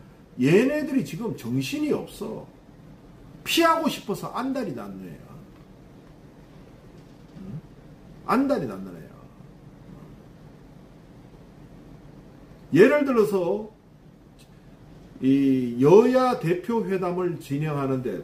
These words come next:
티비 토론처럼 하자고, 유튜브나 티비에 공개되는 토론회로 하자고 하면은 그거는 토론회로 열어야지.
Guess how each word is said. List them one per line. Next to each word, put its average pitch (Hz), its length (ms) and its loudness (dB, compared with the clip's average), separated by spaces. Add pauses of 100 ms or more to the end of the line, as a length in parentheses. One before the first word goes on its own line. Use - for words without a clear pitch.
티비 302 440 -2
토론처럼 220 920 -2
하자고, 117 720 -8 (640)
유튜브나 196 720 2
티비에 214 540 2
공개되는 151 600 -2
토론회로 262 720 0
하자고 131 360 -4
하면은 107 280 -10 (160)
그거는 311 320 4
토론회로 339 840 2
열어야지. 131 640 -2